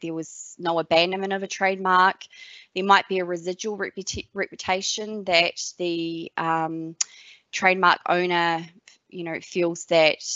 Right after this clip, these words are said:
um, another party might take advantage of that, um, for their own benefit. And even use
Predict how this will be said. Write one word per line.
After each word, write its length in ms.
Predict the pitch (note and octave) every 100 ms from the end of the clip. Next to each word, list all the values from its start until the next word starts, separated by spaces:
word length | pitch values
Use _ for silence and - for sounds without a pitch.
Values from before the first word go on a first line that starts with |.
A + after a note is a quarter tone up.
| - -
um, 640 | E3+ D#3+ D#3+ D#3 D#3 B2+ - _ _ _ -
another 300 | F3 E3 E3
party 380 | - E3+ E3+
might 280 | E3 D#3+ D#3+
take 240 | - D#3+ D#3+
advantage 800 | D#3 D3+ D#3+ E3+ _ - D#3+ E3+
of 220 | D#3+ -
that, 320 | D3+ D3+ - - - -
um, 200 | E3+ D#3+
for 160 | -
their 200 | E3+ E3
own 120 | D#3+ D#3
benefit. 680 | D#3 E3+ - F#3+ F3+ - - - - - - -
And 240 | G#3 G3+
even 320 | A3+ A#3+ A3
use 300 | F#3 F#3 -